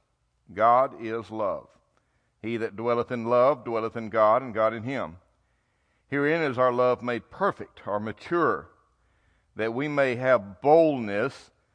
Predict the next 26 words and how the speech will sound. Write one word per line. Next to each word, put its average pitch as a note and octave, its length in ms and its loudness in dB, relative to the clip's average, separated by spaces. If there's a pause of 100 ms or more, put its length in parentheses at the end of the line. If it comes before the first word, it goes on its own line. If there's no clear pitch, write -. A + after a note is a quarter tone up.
(200)
in B2+ 180 -6
the C3+ 80 -2
day C#3 180 2
of C3 140 -2
judgment. - 460 2 (380)
Because A2 400 -2
as A#2 200 -2
he E3 280 -4
is, C3 260 -2
so B2+ 260 -4
are B2+ 180 2
we B2+ 460 -6 (380)
in C3+ 540 -6
this A#2+ 300 -6
world. A2 500 -2 (840)
There A2 260 -4
is C#3+ 120 -8
no E3 140 -2
fear B2 320 -4
in F#2+ 140 -8
love. D#2+ 380 -4 (600)
Perfect B2+ 320 -6
love B2+ 340 0
casteth A#2 600 -6
out G2+ 300 -2
fear, C2 320 -14